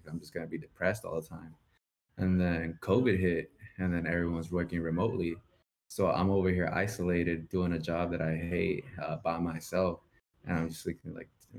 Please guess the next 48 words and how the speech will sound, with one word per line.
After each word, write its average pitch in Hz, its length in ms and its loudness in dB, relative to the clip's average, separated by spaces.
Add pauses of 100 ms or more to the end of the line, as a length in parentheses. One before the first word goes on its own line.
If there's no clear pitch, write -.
(140)
"Bro, 85 240 0
this 87 140 -2
shit's 87 220 -2
so 85 160 -4
depressing. 85 580 0
Like, 80 140 0
I 80 60 -2
can't 80 240 -4
do 87 140 0
this 82 140 -2
for - 120 -10
the 78 60 -4
rest 80 220 -4
of - 40 -12
my 80 100 -4
life." 87 320 0 (800)
And 87 240 0
then, 82 480 -2 (140)
like, 82 320 -2
people 101 300 0
were 90 140 4
all 85 140 2
down 85 320 2
too. 90 420 2
Like, 82 140 0
people 82 220 -4
were 82 100 -2
losing 82 240 -4
their 82 120 -2
jobs. 95 640 2 (420)
Like, 90 260 2
I 95 120 4
was 135 140 6
glad 101 180 6
that 92 120 6
I 87 60 4
still 90 200 0
had 92 200 4
my 117 100 4
job, 120 380 0
but 87 100 -4
it 92 60 4
was 92 160 2
a 82 60 -2
job 87 260 0
that 82 140 -2
I 82 100 -2
hated. 85 400 -4